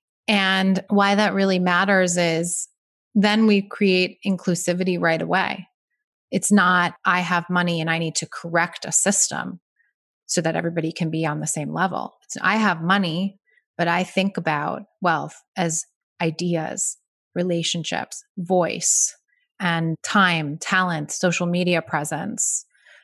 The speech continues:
skills." And so in doing so, I think that it is required to have an abundance mindset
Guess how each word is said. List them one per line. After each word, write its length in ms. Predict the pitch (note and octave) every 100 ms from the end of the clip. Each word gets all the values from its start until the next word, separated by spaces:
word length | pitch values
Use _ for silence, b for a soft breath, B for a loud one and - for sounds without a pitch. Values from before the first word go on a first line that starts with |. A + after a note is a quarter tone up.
| b -
skills." 640 | - G#3 F3+ C3+ - - b b b b -
And 180 | G3+ G3+
so 200 | A3+ G#3
in 200 | A3 A3
doing 340 | B3 C4+ C4
so, 560 | B3 G#3 F#3+ F3+ F3 - G3+
I 80 |
think 340 | F3+ F#3+ F#3 F3+
that 300 | F3 E3 - _ -
it 120 | A3
is 160 | B3+
required 420 | A#3 - F3+ E3 E3+
to 60 |
have 120 | E3
an 80 | D3+
abundance 380 | D#3+ D3+ D#3 -
mindset 460 | C3+ D3+ E3 F#3